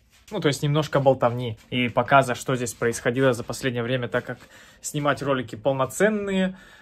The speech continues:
о том, как я что-то тут строю, вот полочки разные, уже больше нету такого времени. Да и особо-то, наверное, никому это и не интересно. Как бы я выкладывал ролик с, э, изготовлением стола, полок.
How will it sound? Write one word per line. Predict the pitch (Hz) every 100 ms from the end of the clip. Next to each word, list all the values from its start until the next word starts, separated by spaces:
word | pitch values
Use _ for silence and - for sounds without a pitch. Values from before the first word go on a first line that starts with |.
| -
о | 143
том, | 160
как | 147 143 -
я | 135
что-то | - - 143
тут | 131 131
строю, | - 147 139 127
вот | 123 120
полочки | - 131 123 - 127
разные, | 120 117 120
уже | 117 147
больше | 156 143 139 139 127 - - _ _
нету | 139 139 131
такого | 123 113 117
времени. | 113 113 110 -
Да | 147
и | 151 156
особо-то, | 147 143 180 147 139 123 117 117 _ -
наверное, | 127 131 127 127
никому | 131 131 127
это | 120 120
и |
не | 123 123
интересно. | 113 123 110 - - _ - - - - - - -
Как | 117
бы | 120
я | 123
выкладывал | 127 131 147 131 127 127
ролик | 131 120 -
с, | - -
э, | 135 131 135 - - -
изготовлением | 123 139 135 131 120
стола, | 113 - 131 190 202 - _
полок. | 185 175 135 -